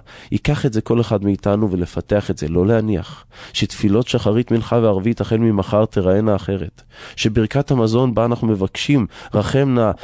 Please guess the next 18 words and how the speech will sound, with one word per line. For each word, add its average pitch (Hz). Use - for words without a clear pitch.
על 107
ישראל 113
עמך, 117
ירושלים 107
עירך, 117
על 98
ציון 117
משכן 120
כבודך", 110
על 101
הבית 110
הגדול 113
והקדוש. 95
שכל -
התפילות, 110
הברכות 101
הללו 107
תיראינה 98